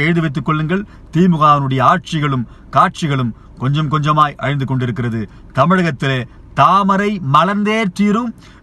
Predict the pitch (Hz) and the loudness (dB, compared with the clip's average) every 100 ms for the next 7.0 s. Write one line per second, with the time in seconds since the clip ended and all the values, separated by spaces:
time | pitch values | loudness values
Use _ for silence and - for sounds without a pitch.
0 | 139 196 254 254 254 262 196 160 180 175 | 2 2 2 0 -2 -2 -2 2 4 4
1 | 170 135 131 190 240 240 214 202 196 185 | 2 0 4 4 4 0 -2 0 2 0
2 | 147 - - 160 196 180 160 196 247 226 | -2 -8 -2 0 2 2 0 -2 -2 0
3 | 214 202 196 175 220 247 - - 131 139 | 2 4 4 2 0 -2 -10 -12 -2 2
4 | 185 233 262 269 262 262 226 233 254 254 | 4 4 2 -2 -4 0 4 4 6 6
5 | 254 254 233 226 233 226 214 247 240 220 | 4 4 -2 0 0 0 -2 -2 0 0
6 | 190 - 233 190 160 220 262 262 233 185 | -4 -4 0 2 4 2 4 4 2 -2